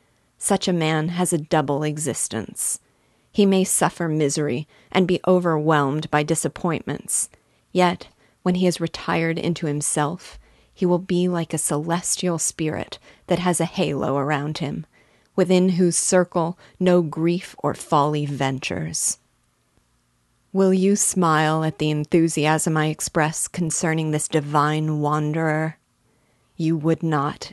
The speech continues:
if you saw him. You have been tutored and refined by books and retirement from the world, and you are therefore somewhat fastidious. But this only renders you the more fit to appreciate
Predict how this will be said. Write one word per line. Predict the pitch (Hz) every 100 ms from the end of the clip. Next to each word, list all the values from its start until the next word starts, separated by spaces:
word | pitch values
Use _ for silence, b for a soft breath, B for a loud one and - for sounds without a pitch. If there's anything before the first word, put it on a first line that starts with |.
| -
if | 160 -
you | 147
saw | 151 165 139
him. | 156 160 135 135 _ _ _ _ _ _ _ _ -
You | 196
have | 214 190
been | 190
tutored | 185 180 160 151 156 -
and | 180
refined | 175 - 175 175 175
by | 160 160
books | 180 113 - - - B B
and | - 165
retirement | 175 - 180 151 143 151
from | - 151
the | 151
world, | 147 131 - - - b b b b
and | - 180
you | 180
are | 175
therefore | 180 180 - 180 170
somewhat | - 156 156 -
fastidious. | 170 151 - - 139 139 117 151 - - - _ _ _ _ _ _ _ -
But | 170 -
this | 180 - - 190
only | 180 170
renders | 160 156 151 156 151
you | 147
the | 170
more | 170 170 170 180
fit | - - 151 -
to | 170
appreciate | 170 - 190 175 - 123 104